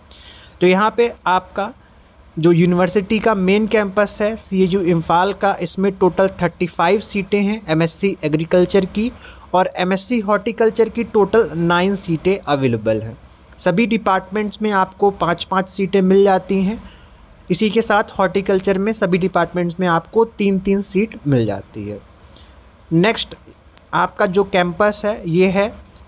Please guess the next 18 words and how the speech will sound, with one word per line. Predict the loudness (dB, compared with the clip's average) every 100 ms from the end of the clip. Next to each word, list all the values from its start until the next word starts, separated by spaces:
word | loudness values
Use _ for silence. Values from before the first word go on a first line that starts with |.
| 0
College | 2 4 2
of | 0 0
Post | 0 0 0
Graduate | 2 2 2 2 0 -8
Studies | -2 0 2 0 0
in | -2 0 2
Agricultural | 2 2 0 2 0
Science, | 0 0 0 -2 -6
बारापानी, | -4 -2 0 0 0 0 0
मेघालय। | 0 0 0 2 2 -2 -8 -20 -20 -20 -12
तो | -2
इन | 0 0
सभी | 2 0 2 0
सीटों | 0 -2 0 2
के | 0
लिए | 0 2
आपका | 2 0 -4 -6
एक | -6